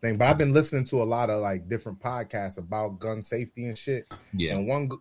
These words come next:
Speaker 1: dude told me a good thing. He was like, "You always wanna keep your safe, your gun safe next to your, uh, bed. 'Cause basically it's for intruders at night. Like,
Speaker 2: Right.
Speaker 1: during the day, you have access to your gun. You know what I mean? You can get to it." He was like, "But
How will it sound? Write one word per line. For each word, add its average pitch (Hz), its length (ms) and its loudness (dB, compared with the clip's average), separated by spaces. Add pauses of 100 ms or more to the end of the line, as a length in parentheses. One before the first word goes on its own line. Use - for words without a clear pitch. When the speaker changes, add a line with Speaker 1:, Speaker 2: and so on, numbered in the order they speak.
Speaker 1:
dude 113 240 -2
told 117 220 0
me 107 120 -4
a 95 80 0
good 104 340 -6
thing. 113 160 -4
He 113 160 -2
was 107 100 -4
like, 98 140 0
"You 104 120 -4
always 120 420 2
wanna 110 200 -4
keep 101 280 -12
your 98 100 -2
safe, 110 540 -2 (320)
your 95 140 -4
gun 131 280 0
safe 98 400 -2
next 98 380 -4
to 113 80 -2
your, 92 380 0
uh, 80 260 -4 (120)
bed. 82 340 0 (140)
'Cause 92 340 -4 (260)
basically 127 420 4
it's 107 120 -2
for 135 240 2
intruders 131 680 2
at 123 200 4
night. 151 360 2
Like, 110 280 0 (280)
Speaker 2:
Right. 85 220 -2
Speaker 1:
during 147 200 2
the 143 80 2
day, 156 240 4
you 143 160 2
have 120 140 4
access 120 400 0
to 127 100 -4
your 107 140 -4
gun. 113 340 -2
You 113 80 -2
know 117 100 -2
what 110 40 -4
I 110 40 -4
mean? 110 140 -4
You 104 60 -8
can 98 140 -10
get 113 180 -2
to 104 160 -2
it." 98 40 -2
He 113 60 -2
was 113 120 -4
like, 92 200 -2
"But 123 280 4